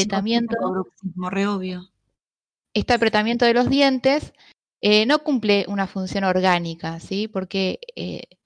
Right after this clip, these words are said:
Speaker 1: por eso sería un síntoma, ¿no? Ahí en ese apretamiento, en esa zona oral, aparecería el conflicto entre la moción pulsional y la defensa.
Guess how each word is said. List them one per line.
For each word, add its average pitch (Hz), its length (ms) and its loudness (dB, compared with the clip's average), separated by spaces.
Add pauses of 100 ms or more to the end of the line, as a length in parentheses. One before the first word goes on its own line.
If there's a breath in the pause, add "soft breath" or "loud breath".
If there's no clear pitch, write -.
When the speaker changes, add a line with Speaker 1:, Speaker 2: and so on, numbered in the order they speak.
Speaker 1:
por 196 100 -2
eso 233 160 2
sería 196 460 2
un 202 180 0
síntoma, 165 720 -4
¿no? 190 280 -4 (360 soft breath)
Ahí 208 260 6
en 226 120 4
ese 233 200 2
apretamiento, 285 840 4
en 190 140 -4
esa 196 240 -2
zona 220 500 0
oral, 269 560 2 (500 soft breath)
aparecería 202 800 2
el 196 200 -2
conflicto 262 920 -2
entre 180 520 -4
la 175 280 -6
moción 202 600 -4
pulsional 226 800 2
y 226 300 2
la 190 200 2
defensa. 165 760 -4